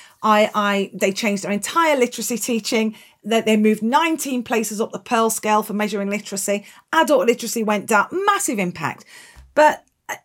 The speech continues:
I wanna be on the front line. I wanna be where you can actually have change. And the government is like a juggernaut trying to do a three-point turn in an alley, whereas you are in a Mini on a motorway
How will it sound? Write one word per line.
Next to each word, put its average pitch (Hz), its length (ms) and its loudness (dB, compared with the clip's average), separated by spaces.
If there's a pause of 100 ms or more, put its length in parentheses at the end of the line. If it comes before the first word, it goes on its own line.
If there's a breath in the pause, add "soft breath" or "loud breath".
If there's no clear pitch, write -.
(920 soft breath)
I 320 100 6
wanna 403 320 4
be 302 140 2
on 311 140 4
the 370 60 0
front 214 340 0
line. 220 440 2
I 247 100 4
wanna 392 240 2
be 233 200 2
where 220 140 2
you 226 140 -2
can 247 140 -4
actually 254 360 -4
have 202 420 -2
change. - 520 -8
And 254 140 0
the 262 60 2
government 349 380 0
is 220 100 -6
like 269 180 -2
a 240 40 -2
juggernaut 202 580 0
trying 240 200 0
to 220 80 2
do 220 60 4
a - 20 2
three-point 285 540 -2
turn 202 340 2 (380 loud breath)
in 226 140 2
an 220 100 2
alley, 143 380 -2 (300)
whereas 240 500 2
you 262 600 4 (100)
are 233 160 4
in 226 80 0
a 220 60 0
Mini 254 600 0 (100)
on 220 140 -2
a 196 60 0
motorway 190 760 0